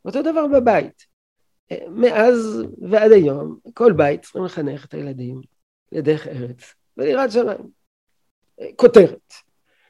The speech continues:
מה תפקידו של החינוך היהודי? דרך הארץ, שקדמה לתורה, ותורה שבאה אחרי הדרך ארץ, במובן של יראת שמיים. זה אותו תוכן. עכשיו,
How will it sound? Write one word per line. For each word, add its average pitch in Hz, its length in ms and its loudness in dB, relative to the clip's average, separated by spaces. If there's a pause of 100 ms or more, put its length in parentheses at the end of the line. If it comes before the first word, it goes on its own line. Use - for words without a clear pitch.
מה 190 360 4 (200)
תפקידו 185 460 2
של 170 200 -2
החינוך 160 380 -2
היהודי? 190 420 -4 (600)
דרך 139 240 -4
הארץ, 220 640 0
שקדמה 139 480 -6
לתורה, 165 440 0 (500)
ותורה 170 440 0 (100)
שבאה 175 300 2
אחרי 160 200 -2
הדרך 135 260 -4
ארץ, 339 460 -2 (100)
במובן 202 400 0
של 185 160 -6
יראת 165 240 -2
שמיים. 143 280 -10 (880)
זה 208 340 4
אותו 190 360 -4
תוכן. - 340 -6 (1120)
עכשיו, - 420 -10